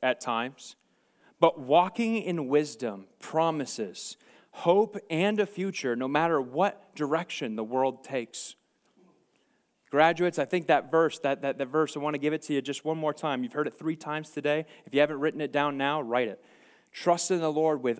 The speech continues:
all your heart and lean not on your own understanding. In all your ways, acknowledge him, and he will make your paths straight." Before I ask the band to come up to, to sing Be Thou My Vision, seniors, you can make your way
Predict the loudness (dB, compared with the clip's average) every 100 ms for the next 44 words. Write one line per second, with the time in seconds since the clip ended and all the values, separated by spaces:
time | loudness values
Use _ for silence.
0 | 0 2 2 0 -2 -2 -6 _ _ _
1 | -12 -6 -4 -2 0 0 -2 -4 -4 -4
2 | -4 -6 -8 -10 -8 -12 -6 -4 -4 -2
3 | 2 4 2 2 -2 -2 -6 -6 -12 -12
4 | -4 -2 -2 -4 -8 -12 -14 -14 -10 -8
5 | -6 -8 -10 -16 -10 -8 -10 -14 -18 -18
6 | _ _ _ -18 -16 -10 -10 -10 _ _
7 | _ _ _ _ _ _ _ _ -6 4
8 | 6 8 6 2 -2 2 2 0 -2 0
9 | 0 -2 0 0 0 -4 -4 -2 -2 -2
10 | -2 0 0 -2 -2 0 -2 -2 -4 -6
11 | -4 -2 -4 -4 -6 -4 -4 -4 -6 0
12 | 0 2 -2